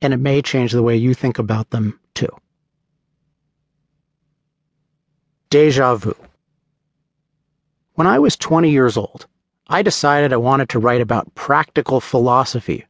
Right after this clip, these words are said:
for a living. Philosophy is the study of the basic principles of clear thinking and moral action.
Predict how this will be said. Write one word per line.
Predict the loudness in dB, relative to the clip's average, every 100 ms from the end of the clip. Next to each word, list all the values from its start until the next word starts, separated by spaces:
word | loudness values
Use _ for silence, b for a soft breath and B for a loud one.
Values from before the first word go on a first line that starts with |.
| _ _
for | _ -2
a | 0
living. | -2 -4 -14 _ b b b b b _
Philosophy | -2 2 2 2 0 -2 -4 -4 _
is | -2
the | -2
study | -2 -2 0 2
of | 0
the | -4
basic | 0 0 0 -2 -6
principles | -4 -2 -2 -2 -2 -2
of | -4
clear | -6 0 2 0
thinking | 0 -2 0 -2 -2 -4
and | -2 0
moral | 0 0 0 -2
action. | -4 -6 -14